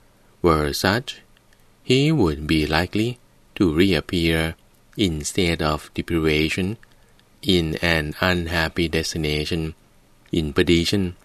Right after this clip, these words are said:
even in hell. That is how it appears to me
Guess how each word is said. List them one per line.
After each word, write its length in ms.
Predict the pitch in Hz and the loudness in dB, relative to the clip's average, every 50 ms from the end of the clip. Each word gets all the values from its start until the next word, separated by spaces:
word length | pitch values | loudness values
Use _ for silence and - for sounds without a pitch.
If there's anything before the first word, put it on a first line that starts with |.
| _ _ _ - _ _ _ - | _ _ _ -20 _ _ _ 0
even 320 | 113 113 123 135 135 113 | 2 2 2 2 0 0
in 120 | 82 76 | -2 -2
hell. 440 | 78 104 123 117 101 71 - 78 - - _ _ - - - - - - - - | 0 0 0 0 0 -2 -6 -10 -16 -20 _ _ -20 -20 -20 -20 -20 -18 -8 -2
That 260 | 104 107 127 143 - | 0 0 0 2 2
is 200 | 123 101 - - | 2 2 2 0
how 420 | - 104 101 98 98 98 98 92 - | 2 2 2 2 2 0 -2 -4 -4
it 260 | - - - - - - - - _ _ _ - | -8 -8 -8 -12 -16 -20 -20 -20 _ _ _ -4
appears 560 | 85 82 - - 92 85 87 87 85 82 - | -4 -2 0 0 2 2 2 2 0 -2 -4
to 120 | - - 85 | -4 -2 -2
me 420 | 80 82 82 80 80 80 78 - | 0 0 2 2 2 0 0 -2